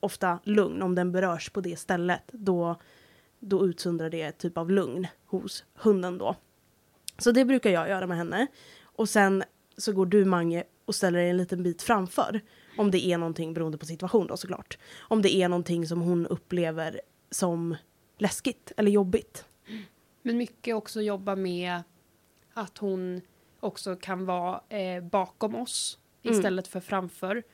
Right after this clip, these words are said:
Speaker 2: Och att inte vara för långt ifrån oss. För att jag upplever också att ju längre avstånd hon har till oss, desto, liksom, mer uppjagad kan hon också bli. För att
Speaker 1: Mm.
Speaker 2: hon nog känner att hon behöver ta hand om hela situationen själv.
Speaker 1: Mm.
Speaker 2: Men är vi väldigt nära med henne och visar att vi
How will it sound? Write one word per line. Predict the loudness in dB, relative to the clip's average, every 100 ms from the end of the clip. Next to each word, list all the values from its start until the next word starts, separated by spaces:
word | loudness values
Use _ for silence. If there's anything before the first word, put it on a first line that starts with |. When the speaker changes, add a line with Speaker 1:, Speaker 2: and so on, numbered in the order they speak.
| _ _
Speaker 2:
Och | -8 -6
att | -6 -4
inte | -6 -6 -6
vara | -6
för | -6 -6
långt | -6 -6
ifrån | -4 0 2 0 -4
oss. | -8 -8 -8 -8
För | -2
att | 0 2
jag | 0
upplever | 0 -8 -8
också | -8 -10
att | -8
ju | -4
längre | -2 -2 -2
avstånd | -4 -4 -2 -2
hon | 0
har | -4 -6
till | -2
oss, | -2 -2 -8 -12 _ _ _ _ _
desto, | -10 -8 -8
liksom, | -8 -8 -10 -10 -8
mer | -8
uppjagad | -10 -4 -2 -2 -6 -12
kan | -10
hon | -8 -10
också | -10 -10
bli. | -6 -8 -8 -8
För | -2
att |
Speaker 1:
Mm. | 0 0
Speaker 2:
hon | -4 -10 -12
nog | -12 -12
känner | -12 -12 -12
att | -16
hon | -12 -8
behöver | -6 -6 -8
ta | -8
hand | -4 -2 -2
om | -4
hela | -6 -8
situationen | -10 -10 -8 -8 -6
själv. | -6 -6 -10 -12 _ _ -2
Speaker 1:
Mm. | 0
Speaker 2:
Men | 0
är | 0
vi | 0 0
väldigt | -4 -4
nära | -4 -2 -2 -2 -2
med | -2
henne | -4 -4 -4 -4 -6
och | -6
visar | -4 -6 -4 -4
att | -4 -4
vi | -2 0 -2